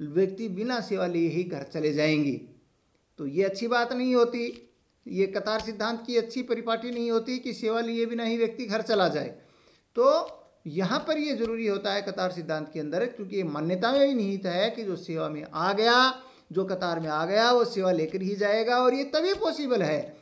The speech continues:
जबकि सेवा दर से सर्विस रेट जो है वो जो आगत दर से यानी arrival rate से सर्विस rate ज़्यादा हो, नहीं तो फिर को कतार इतनी लंबी बनेगी कि वो कभी समाप्त नहीं होगी। Next इसका एक important आता है utilization ratio,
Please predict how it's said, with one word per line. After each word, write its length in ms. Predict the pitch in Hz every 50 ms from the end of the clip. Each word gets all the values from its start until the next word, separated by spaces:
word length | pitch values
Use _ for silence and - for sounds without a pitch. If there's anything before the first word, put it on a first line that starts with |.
| - _ -
जबकि 720 | 131 156 170 165 165 165 196 220 254 311 339 330 - - - _ _
सेवा 480 | - - - 185 180 190 208 226 226
दर 220 | 214 180 185 165 170
से 360 | 160 - 185 202 233 294 370
सर्विस 540 | - - - 170 151 151 170 262 302 - -
रेट 560 | 175 160 160 165 165 - 165 156 160 160 156
जो 100 | 147 160
है 240 | 151 151 160 190 226
वो 560 | 220 190 175 170 175 214 262 311 - - - - - _ _ -
जो 180 | 131 165 190
आगत 420 | 220 214 - 151 156 151 156 - 208
दर 180 | 165 160 151
से 140 | 151 - 175
यानी 200 | 175 180 202 208
arrival 480 | 185 160 151 170 202 214 254 302 285 254
rate 180 | 214 185 185
से 120 | - 196 190
सर्विस 300 | 185 165 147 151 151 151
rate 180 | 151 180 214
ज़्यादा 380 | 208 165 165 127 113 - - -
हो, 80 | - - - _ _ _ _ _ _ _ _ _ _ _ _ _ _ _ _ _ -
नहीं 160 | 202 262 330
तो 120 | - 311 294
फिर 160 | 247 302 285
को 180 | - 320 302 294
कतार 320 | - 277 277 277 277 277
इतनी 180 | 277 277 277 269
लंबी 240 | 269 247 254 269
बनेगी 360 | 254 254 247 254 247 240 254 240
कि 100 | 233 247
वो 100 | 240 233
कभी 220 | 240 226 233 220
समाप्त 360 | 226 214 202 202 196 - 180
नहीं 160 | 170 151 143
होगी। 400 | 143 139 123 127 123 127 - - _ _ _ _ _ _ _ -
Next 380 | 151 180 233 302 294 - - 330
इसका 320 | 302 - - 277 277 269
एक 220 | 269 254 247 247 247
important 560 | 247 240 240 233 220 220 220 220 233 233 220
आता 220 | 214 190 185 214 208
है 200 | 202 214 190 160
utilization 600 | 156 - - 180 175 165 165 170 175 - 190 180
ratio, 480 | 165 - 123 139 143 - - - -